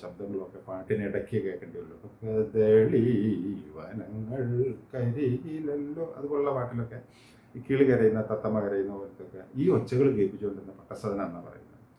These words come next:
അദ്ദേഹത്തിന് ഇങ്ങനെ ഒരു നല്ലൊരു അസാമാന്യ മിമിക്, ഒരു മിമിക്രി അവതരിപ്പിക്ക-, ഏഹ്, പ്രകടിപ്പിക്കാനുള്ള കഴിവുണ്ടായിരുന്നു പറയും. അപ്പോൾ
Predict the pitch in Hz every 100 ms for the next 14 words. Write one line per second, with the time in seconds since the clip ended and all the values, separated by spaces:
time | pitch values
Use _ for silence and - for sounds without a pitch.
0 | _ _ _ _ _ _ - 113 131 135
1 | 139 127 127 123 120 113 117 117 - 117
2 | 113 117 117 117 120 113 110 120 - -
3 | - - 110 113 110 120 117 104 98 101
4 | 98 - - - 110 107 - - - _
5 | - - - 104 104 101 107 104 101 92
6 | - - _ - 113 107 101 92 90 87
7 | 82 - - - - -